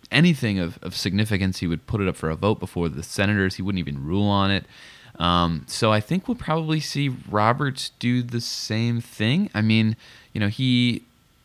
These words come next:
undoubtedly will, you know, keep a, uh, a tight ship going. He's no stranger to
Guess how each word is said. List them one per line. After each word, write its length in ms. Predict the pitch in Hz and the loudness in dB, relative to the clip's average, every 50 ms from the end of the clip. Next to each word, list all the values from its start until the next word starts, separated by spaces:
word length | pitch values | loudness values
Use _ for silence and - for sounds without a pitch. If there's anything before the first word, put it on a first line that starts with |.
| - _ | -10 _
undoubtedly 680 | - 120 123 113 110 104 104 120 135 135 113 123 123 120 | 2 2 4 6 6 6 6 6 4 2 2 2 2 2
will, 320 | 107 104 104 98 98 92 - _ _ _ | 2 0 0 -2 -2 -4 -6 _ _ _
you 120 | - 92 87 | -6 -4 -4
know, 80 | 82 | -4
keep 340 | - - - 113 107 - - - _ - - | -4 -2 -2 -2 -2 -4 -14 -20 _ -8 -8
a, 60 | 95 - _ _ - - _ | -8 -8 _ _ -20 -12 _
uh, 340 | - 101 90 80 78 80 - - | -4 -2 0 0 -2 -4 -6 -8
a 60 | - | -10
tight 360 | - - - - 127 123 - - _ _ _ - - - - - - - | -10 -6 2 2 2 2 2 -4 _ _ _ -20 -20 -20 -20 -20 -20 -12
ship 440 | _ - - - - 143 139 139 - | _ 0 0 4 4 4 2 2 0
going. 380 | - 127 117 117 117 123 127 123 | 2 4 4 6 4 4 4 2
He's 240 | 113 107 101 98 110 | 2 2 0 0 0
no 120 | 110 113 | 0 0
stranger 420 | 110 - - - 104 107 107 113 | 0 -2 -2 0 0 0 0 -2
to 140 | 104 - 101 | -4 -6 -8